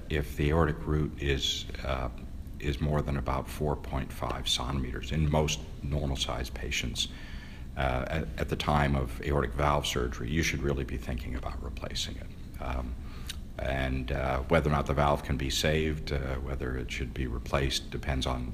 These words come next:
what's going on with the valve leaflets. But, uh, it, it's probably not a good idea to leave an aortic root behind that's more than four point five centimeters. There are some exceptions, very, very large patients,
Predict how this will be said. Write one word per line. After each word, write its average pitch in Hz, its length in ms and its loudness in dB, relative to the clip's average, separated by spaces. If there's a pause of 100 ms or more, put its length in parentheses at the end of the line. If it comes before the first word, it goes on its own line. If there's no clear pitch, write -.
(140)
what's 71 220 2
going 64 240 -2
on 67 200 -2
with 64 180 -4
the - 60 -6
valve 62 320 -4 (200)
leaflets. - 440 -2
But, - 280 0 (800)
uh, 67 280 4 (380)
it, 82 200 0 (520)
it's 76 440 0
probably 92 380 4
not 78 180 4
a 73 40 2
good 73 160 4
idea 69 280 4
to 76 140 0
leave 76 320 4
an 71 60 2
aortic 69 340 2
root 67 220 0
behind 64 400 -2
that's - 220 -4 (180)
more 117 260 0
than 123 160 -2
four - 240 -2
point - 300 -6
five - 280 -4
centimeters. - 640 -4 (160)
There 82 140 6
are 73 100 8
some 65 220 2
exceptions, - 600 -2
very, 73 280 4
very 65 240 0
large 64 420 -2
patients, - 560 -2